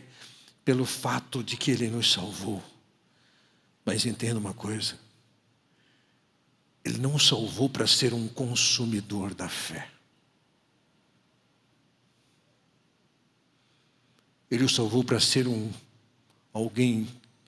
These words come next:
um discípulo, um seguidor comprometido. A família não é a prioridade. Questões culturais e sociais não são a prioridade.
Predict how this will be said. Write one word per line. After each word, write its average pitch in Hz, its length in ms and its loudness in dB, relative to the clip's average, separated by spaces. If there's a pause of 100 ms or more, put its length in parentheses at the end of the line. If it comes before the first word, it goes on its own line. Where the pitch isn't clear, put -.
(360)
um 123 120 0
discípulo, 110 760 0 (1500)
um 151 100 2
seguidor 127 760 4
comprometido. - 1080 -2 (3000)
A - 60 -6
família 269 380 12
não 262 180 10
é 262 80 10
a 214 80 6
prioridade. 156 800 6 (2000)
Questões 277 460 10
culturais 262 560 10
e - 20 4
sociais 247 600 8
não 262 160 10
são 254 200 10
a 233 80 8
prioridade. 202 960 8